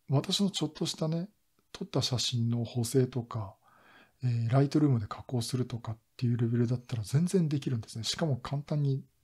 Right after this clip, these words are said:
手元でできる。ということと、うん、それをこう持ち運んで、外でね、撮った写真をそのままもうiPadに入れて編集したりとか、まあ、そのクラウドに上げちゃうとかね、いうこともできるし、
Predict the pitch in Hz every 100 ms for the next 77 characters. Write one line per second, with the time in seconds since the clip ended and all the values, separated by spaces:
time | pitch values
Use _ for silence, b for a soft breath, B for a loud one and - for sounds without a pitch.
0 | _ 127 120 117 107 101 - 92 - _
1 | b b b b b b _ _ 143 143
2 | 139 139 135 127 180 156 - _ B B
3 | B B B B _ 147 123 - 208 202
4 | 180 170 156 147 139 139 - 143 151 165
5 | 151 139 143 147 147 - _ - - 175
6 | 135 117 139 143 _ _ _ _ _ _
7 | - 180 - 131 117 107 - 120 113 160
8 | 180 185 170 156 147 127 120 120 127 127
9 | _ 110 104 101 101 - 151 135 131 _
10 | - 123 117 - 117 - 120 110 107 101
11 | 107 - 123 117 117 123 117 117 113 117
12 | 117 120 113 - 113 143 B B B B
13 | B - 123 117 123 113 98 110 - 117
14 | - - 151 131